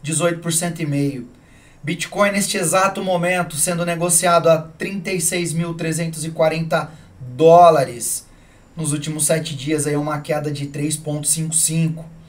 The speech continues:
Ethereum, a segunda colocada, dois quinhentos e setenta e seis.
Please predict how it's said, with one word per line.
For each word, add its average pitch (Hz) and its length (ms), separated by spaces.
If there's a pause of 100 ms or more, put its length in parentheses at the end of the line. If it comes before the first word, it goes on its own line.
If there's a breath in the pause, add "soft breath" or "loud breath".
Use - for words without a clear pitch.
(440 loud breath)
Ethereum, 156 640
a 139 60
segunda 131 480
colocada, 175 800 (580 loud breath)
dois 180 340
quinhentos 151 540
e - 60
setenta 160 480
e 180 80
seis. 202 600